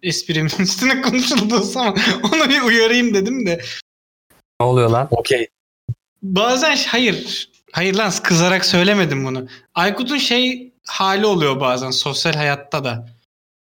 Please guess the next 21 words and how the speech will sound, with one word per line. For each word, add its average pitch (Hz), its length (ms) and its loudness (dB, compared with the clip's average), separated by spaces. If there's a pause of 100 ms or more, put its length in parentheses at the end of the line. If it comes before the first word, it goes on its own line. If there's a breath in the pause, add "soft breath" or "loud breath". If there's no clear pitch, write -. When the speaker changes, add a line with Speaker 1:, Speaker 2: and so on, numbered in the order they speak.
(420)
Speaker 1:
Ee, 147 540 0
açıklama, 185 640 -2
kendi 247 280 2
kendine 220 320 2
açıklıyor 135 680 -2 (100)
ama. 117 440 -4 (560)
Speaker 2:
Evet. 127 220 4
Speaker 1:
Anladın 185 300 2
mı? 123 380 -4 (240)
Gerek 185 380 0
yok. 123 380 -6 (260)
Speaker 3:
Abi 127 200 4
o 127 120 6
bende 127 220 4
meslek 120 380 2
alışkanlığı 113 540 2
oldu 101 300 2
ya. 95 220 0 (760)
Speaker 1:
Farkındayım. 170 540 2
Speaker 2:
Hadi 135 180 4
Speaker 3:
Gerçekten 123 240 4